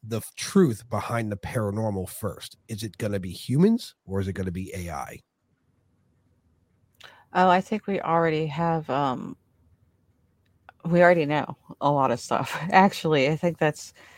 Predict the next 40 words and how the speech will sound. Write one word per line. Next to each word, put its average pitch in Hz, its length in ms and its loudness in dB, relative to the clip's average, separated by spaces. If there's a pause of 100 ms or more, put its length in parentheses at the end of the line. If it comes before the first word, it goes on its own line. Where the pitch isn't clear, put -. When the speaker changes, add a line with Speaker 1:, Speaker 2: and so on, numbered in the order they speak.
(160)
Speaker 2:
you 180 120 4
know, 175 260 6
if 151 220 -2
you, 165 220 4
uh, 143 340 6
ask 151 380 2
very 160 200 6
smart 151 340 -4
people 165 320 -2
like 147 200 0
John 160 300 0
Ramirez, 147 840 -2 (480)
um, 139 420 2
we 165 240 0
already 160 240 4
had 156 560 4
the 143 100 -8
technology 147 880 -4
picking 143 360 -6
this 135 160 -6
stuff 120 280 -4
up, - 280 2 (220)
right? 139 360 0 (200)
And 147 140 0
then 151 160 0
the - 160 -4
A 151 140 0
I 143 140 2
might 139 360 -2
fine 139 320 -2
tune 190 360 -2
that 156 200 -4
knowledge 139 500 -2
and 135 200 -6
Speaker 1:
Right. 139 80 -8
Speaker 2:
help 151 220 2
us 139 120 -2
calculate 160 680 2
some 147 180 -6
things. 139 520 -4